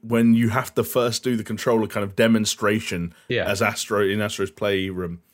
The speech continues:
Speaker 1: where it makes you, it shows you what the tension of the triggers is like, and the, the feeling of pulling past a p-, bit of tension in something in the triggers is really kind of unique,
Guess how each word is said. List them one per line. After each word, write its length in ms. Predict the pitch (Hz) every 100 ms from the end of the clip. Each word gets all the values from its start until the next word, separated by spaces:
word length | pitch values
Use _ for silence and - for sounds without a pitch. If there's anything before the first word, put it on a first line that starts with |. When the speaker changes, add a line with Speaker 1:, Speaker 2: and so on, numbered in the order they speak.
| _ _ _
Speaker 1:
where 380 | 104 110 110 110 _ _ _
it 60 | 110
makes 280 | 123 117 117
you, 160 | 110 -
it 140 | 117
shows 280 | - 139 110
you 60 | 110
what 120 | 104
the 60 |
tension 380 | 101 135 123 110
of 20 |
the 120 | 104 -
triggers 240 | 107 101
is 140 | 92
like, 260 | 107 95 - - - 113
and 120 | 117
the, 280 | 107 104 - _ _ _ _ _ _ _
the 100 | 143
feeling 720 | - - 226 240 170 113 117 117
of 240 | 117 - _
pulling 400 | - 185 196 190 165
past 720 | - 156 95 87 - - - _ _ _ _
a 180 | 123 117 117 -
p-, 320 | 156 135 135
bit 240 | - 151 139
of 120 | -
tension 520 | - 165 170 - 87
in 180 | - 101
something 460 | - 90 82 92 - _ _ _ _ 135
in 100 | 127
the 60 |
triggers 380 | 120 170 139 113 - - _
is 220 | 160 139
really 560 | 127 127 135 156 160 156 _
kind 420 | - - 165 175 156
of 140 | 131
unique, 600 | 135 135 135 120 -